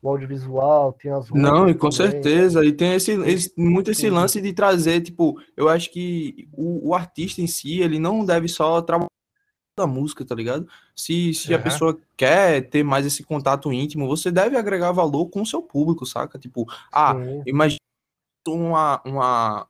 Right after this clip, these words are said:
Speaker 2: uma peita do meu álbum, saca? Com a capa do meu álbum. Quantas
Speaker 1: Nossa.
Speaker 2: pessoas iriam gostar e se identificar com aquilo, saca?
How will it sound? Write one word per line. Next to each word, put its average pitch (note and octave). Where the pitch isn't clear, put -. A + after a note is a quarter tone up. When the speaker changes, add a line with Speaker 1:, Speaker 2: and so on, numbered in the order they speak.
Speaker 2:
uma B2+
peita E3
do D3
meu E3
álbum, B2
saca? B2+
Com -
a -
capa C3+
do C#3+
meu C3+
álbum. A2+
Quantas D#3
Speaker 1:
Nossa. -
Speaker 2:
pessoas E3
iriam D#3+
gostar E3
e E3+
se E3+
identificar E3
com E3+
aquilo, C#3+
saca? A2